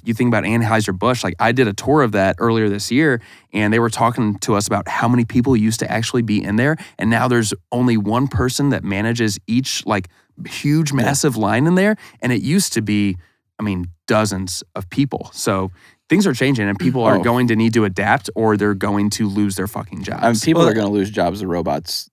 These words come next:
Speaker 3: Yeah, well, I
Speaker 2: Easily.
Speaker 3: mean, I think it goes back to the minimum skill set,
Speaker 2: Yeah.
Speaker 3: minimum wage podcast that we did. It, it's really, if you're not actively trying to <laughs> grow, you're pretty much fucked, because robots will come and take
Speaker 2: Yeah.
Speaker 3: those lower level jobs. Not all of them, obviously, but,
Speaker 2: Yeah.
Speaker 3: but
Speaker 2: I
Speaker 3: a lot of
Speaker 2: mean,
Speaker 3: them.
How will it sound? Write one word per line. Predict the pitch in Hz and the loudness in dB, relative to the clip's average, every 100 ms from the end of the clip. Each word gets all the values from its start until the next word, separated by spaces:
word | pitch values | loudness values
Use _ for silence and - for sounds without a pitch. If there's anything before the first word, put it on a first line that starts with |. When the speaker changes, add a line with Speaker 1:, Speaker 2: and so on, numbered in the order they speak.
| _ | _
Speaker 3:
Yeah, | - 175 131 80 | -4 0 0 0
well, | 185 185 | 4 6
I | 175 | 6
Speaker 2:
Easily. | 175 175 | 6 6
Speaker 3:
mean, | 160 | 4
I | |
think | 156 160 | 4 4
it | 147 | 4
goes | 139 | 4
back | 135 127 | 4 2
to | 123 | 2
the | 123 | 2
minimum | 123 123 123 | 2 2 0
skill | - 120 | 0 -2
set, | 113 120 113 | -2 -2 -2
Speaker 2:
Yeah. | - | -2
Speaker 3:
minimum | 135 127 120 | -2 0 2
wage | 123 147 | 2 2
podcast | 127 113 117 117 | 2 -2 0 -4
that | 117 | -2
we | 110 113 | -4 -2
did. | 117 113 | -2 -2
It, | 117 - | -4 -6
it's | - - 120 - | -10 -8 -6 -2
really, | 127 131 127 120 113 _ _ _ | 0 4 4 2 -2 _ _ _
if | 123 | 2
you're | 170 | 4
not | 160 151 151 _ _ _ | 6 6 4 _ _ _
actively | 131 139 - 143 | 0 2 2 2
trying | 135 151 135 | 4 4 4
to | 143 | 2
<laughs> | 120 - | 2 2
grow, | 131 127 | 2 2
you're | 143 135 127 113 - | 2 2 2 -2 -2
pretty | 170 | 0
much | 147 113 | 0 -4
fucked, | - 160 131 120 | 0 2 4 0
because | 127 123 120 | -2 0 0
robots | 127 127 127 - | 2 4 2 2
will | 127 123 | -2 0
come | 131 123 | -2 -2
and | 120 | -2
take | 127 113 | -4 -4
Speaker 2:
Yeah. | 117 | -4
Speaker 3:
those | 123 113 - - - - _ | -4 -6 -14 -20 -20 -20 _
lower | 131 131 127 | 0 2 4
level | 123 120 117 - _ | 2 0 -6 -12 _
jobs. | - 113 120 | -8 -6 2
Not | 180 - | 0 2
all | 120 113 | -2 -2
of | 123 | -4
them, | 120 | -4
obviously, | 117 113 113 - 117 | -4 -6 -6 -6 -6
but, | 117 113 | -4 -4
Speaker 2:
Yeah. | 110 - - | -4 -6 -10
Speaker 3:
but | - | -2
Speaker 2:
I | |
Speaker 3:
a | 135 | 2
lot | 147 135 | 4 4
of | 107 | 0
Speaker 2:
mean, | |
Speaker 3:
them. | 113 120 | -4 -8